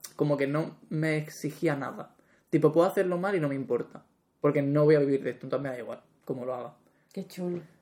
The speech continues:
Speaker 1: Y hasta entonces como que descubrí que ese era mi nuevo hobby desde entonces, y de, y así ha seguido siendo. En plan, lo sigo teniendo ahí, de vez en cuando me apetece tocarlo y ya está.
Speaker 2: <laughs> Ahora yo voy a hacer eso con el bádminton.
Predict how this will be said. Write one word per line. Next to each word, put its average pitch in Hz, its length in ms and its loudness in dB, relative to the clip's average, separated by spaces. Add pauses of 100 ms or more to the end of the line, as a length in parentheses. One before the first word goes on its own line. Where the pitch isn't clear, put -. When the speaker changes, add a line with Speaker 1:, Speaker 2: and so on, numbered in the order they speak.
(160)
Speaker 1:
Y 127 260 2
hasta 120 160 0
entonces 135 180 -2
como 143 140 0
que 131 80 4
descubrí 131 640 2 (300)
que 139 120 0
ese 143 160 2
era 160 100 4
mi 147 120 -2
nuevo 135 220 0
hobby 151 280 -2
desde 131 180 -4
entonces, 143 460 -6
y 139 80 -2
de, 123 140 0
y 123 60 -2
así 120 200 -4
ha 127 80 0
seguido 120 320 -4
siendo. 143 280 -12 (360)
En 143 100 -2
plan, 135 220 0
lo 135 100 0
sigo 139 220 2
teniendo 147 260 0
ahí, 165 120 4
de 180 80 2
vez 139 100 0
en 135 60 -12
cuando 139 200 -2
me 139 60 -2
apetece 143 300 0
tocarlo 160 400 0
y 131 60 -2
ya 113 80 -4
está. - 180 -4
Speaker 2:
<laughs> - 0 -
Ahora 233 320 4
yo 240 140 2
voy 240 100 4
a 240 60 4
hacer 247 200 -2
eso 262 140 -2
con 254 120 2
el 196 120 0
bádminton. 185 680 -2